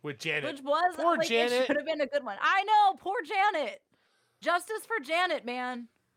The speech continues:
Speaker 1: Right?
Speaker 2: She got blacklisted from Super Bowl halftime performance, and you know who came back? Freaking Justin
Speaker 1: Of course
Speaker 2: Timberlake
Speaker 1: he
Speaker 2: did.
Speaker 1: did.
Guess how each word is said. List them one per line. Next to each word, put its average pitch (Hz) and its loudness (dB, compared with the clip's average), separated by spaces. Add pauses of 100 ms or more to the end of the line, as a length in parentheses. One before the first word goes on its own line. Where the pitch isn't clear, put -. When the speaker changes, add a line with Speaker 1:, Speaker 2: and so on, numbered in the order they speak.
Speaker 1:
Right? 160 -4 (300)
Speaker 2:
She 349 -8
got 381 2
blacklisted 311 -2
from 233 -6
Super 285 -12
Bowl 269 -4
halftime 277 -4
performance, 269 -4
and 202 -8
you 208 -6
know 233 0
who 240 -10
came 254 -6
back? 277 0
Freaking 233 -8
Justin 202 -8
Speaker 1:
Of 220 -16 (120)
course 196 2
Speaker 2:
Timberlake - -
Speaker 1:
he 170 -8
Speaker 2:
did. 170 -6
Speaker 1:
did. 127 -8